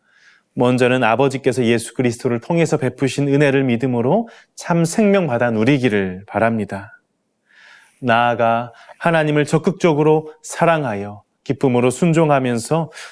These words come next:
동시에 영적인 신령한 생명을 의식하면서 부단히 하나님과 교통하며 사람의 본분과 사명을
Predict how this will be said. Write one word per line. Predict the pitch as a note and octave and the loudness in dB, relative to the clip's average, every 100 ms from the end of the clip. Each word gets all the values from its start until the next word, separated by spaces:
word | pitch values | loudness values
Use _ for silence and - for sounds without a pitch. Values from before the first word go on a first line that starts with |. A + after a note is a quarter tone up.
| - | -2
동시에 | D3 C#3+ D#3 C3+ | 0 2 2 4
영적인 | C3+ C#3+ D#3+ D3+ D#3 | 2 0 0 0 -2
신령한 | D3+ - G#3+ G3 F3 E3 | -6 -2 2 2 2 -2
생명을 | D#3 - A3+ G3+ F3+ | -4 -2 0 2 2
의식하면서 | D#3+ B2 - - B2 A#2 G#2+ A2 G#2+ _ - - - | 2 0 -2 -6 -2 -2 -4 -10 -16 _ -20 -20 -8
부단히 | C3 B2 B2 | 0 0 2
하나님과 | B2 C#3+ C3+ B2+ A#2+ A#2+ A#2 | 0 0 -2 -2 2 2 2
교통하며 | B2 A#2 C3+ B2 A#2 A2+ D#3+ E3+ - - - | -2 -4 -2 -2 0 0 -2 -2 -8 -20 -14
사람의 | - C#3 C3 B2+ | -4 -2 0 0
본분과 | A#2+ B2+ B2 B2+ B2 A#2+ A#2 | 0 -2 -2 -2 -2 0 0
사명을 | A2+ - C#3 C3+ A2 C#3+ | -2 -6 -4 -2 -2 -4